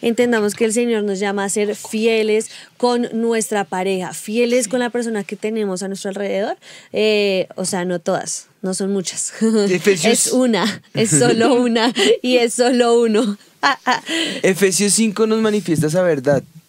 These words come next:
Speaker 2: Entre los versículos treinta y uno al treinta y dos, ¿me ayudas, bebés? Que a mí se me, como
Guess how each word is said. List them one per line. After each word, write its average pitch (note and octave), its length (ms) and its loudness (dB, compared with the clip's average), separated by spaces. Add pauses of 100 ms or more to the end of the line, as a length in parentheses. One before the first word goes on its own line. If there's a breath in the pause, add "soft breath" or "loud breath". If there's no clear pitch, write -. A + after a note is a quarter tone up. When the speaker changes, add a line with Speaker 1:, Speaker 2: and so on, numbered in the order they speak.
(160)
Speaker 2:
Entre C3 460 2
los C3 220 0
versículos D3 800 0
treinta D#3+ 400 0
y B2+ 140 0
uno B2 140 -2
al B2+ 100 -8
treinta D3 340 -2
y B2+ 80 0
dos, A#2+ 420 -6
¿me B2 100 -8
ayudas, B2 260 -4
bebés? C#3 260 -4
Que - 80 -10
a C3 60 -6
mí B2+ 80 -8
se C3 120 -8
me, C3 120 -4 (640)
como B2 500 -4